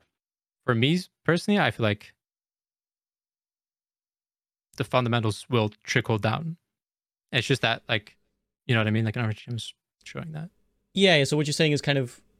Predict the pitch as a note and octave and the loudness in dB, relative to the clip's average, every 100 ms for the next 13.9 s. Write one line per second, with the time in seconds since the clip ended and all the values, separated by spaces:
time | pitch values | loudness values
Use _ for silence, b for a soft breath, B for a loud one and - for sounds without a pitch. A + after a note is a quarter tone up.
0 | _ D3 A#2+ C#3+ D3 C#3 B2+ C#3 C3+ - | _ -6 0 2 2 2 -2 -2 -2 -4
1 | A#2+ - A#2+ B2+ B2 A#2 B2+ A#2+ A2 G#2+ | -4 -4 -4 0 0 2 2 2 0 0
2 | A2+ C3 A2+ B2+ B2 A2+ A2+ A#2+ A#2 G#2 | -2 -2 0 0 -2 -2 0 0 0 0
3 | B2+ A#2 A2+ G#2+ A2 C3+ A2+ G#2 A3 F#3+ | 2 4 4 2 0 2 2 2 4 4
4 | A#2 C3 B2 - B2 A#2 A2+ A2+ A2+ A#2 | 4 2 0 0 2 4 4 2 2 2
5 | G#2+ G#2 - - _ _ _ _ _ - | 2 -2 -12 -18 _ _ _ _ _ -2
6 | A2+ - A2+ - C3 C3+ A2+ G#2 A#2+ - | -2 -4 -10 -4 -2 -2 -2 -4 -6 -4
7 | C#3 C#3+ - D#3+ - - F3+ F3+ D#3 F3 | -6 -4 -2 -2 -2 0 2 4 4 2
8 | E3 D#3 B2 A2+ _ _ A#2+ C3 - C3 | 2 -2 0 -2 _ _ -6 -4 -4 -2
9 | C3 A#2 - - _ _ _ _ _ C3+ | -2 -2 -8 -18 _ _ _ _ _ -2
10 | A2+ G#2 A2 A#2 A2 - _ _ A2+ A2 | 0 -2 -8 -14 -16 -18 _ _ -10 -10
11 | - B2+ C3+ B2+ - D3 C#3 _ _ _ | -10 -10 -8 -8 -8 -12 -14 _ _ _
12 | _ - B2+ A#2+ D#3 - A#2+ B2 - - | _ -8 -4 -4 -6 -10 -10 -10 -14 -14
13 | - - _ - C3 B2 - C3 | -12 -12 _ -4 -2 0 -2 -8